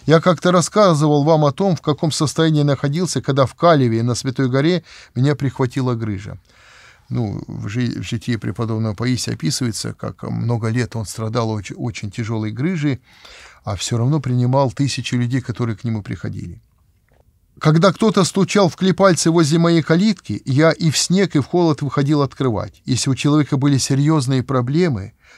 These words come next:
то я даже и не чувствовал своей боли,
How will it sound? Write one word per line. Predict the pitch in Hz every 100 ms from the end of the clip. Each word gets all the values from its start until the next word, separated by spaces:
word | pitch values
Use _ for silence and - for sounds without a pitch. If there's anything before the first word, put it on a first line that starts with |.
| -
то | 139
я | 160
даже | 156 170 147
и |
не | 175 170
чувствовал | - 185 - 170 170 151
своей | - - 147 151 147
боли, | 123 135 117 101 104